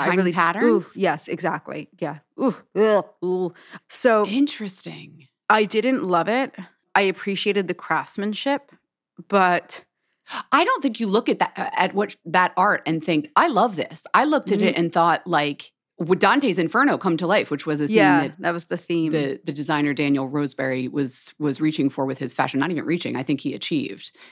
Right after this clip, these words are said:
Speaker 2: But Pat McGrath's team freaking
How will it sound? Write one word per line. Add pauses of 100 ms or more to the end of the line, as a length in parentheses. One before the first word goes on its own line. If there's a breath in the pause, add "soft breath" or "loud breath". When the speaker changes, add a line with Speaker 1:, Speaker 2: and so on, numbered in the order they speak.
(260 loud breath)
Speaker 2:
But
Pat
McGrath's
team
freaking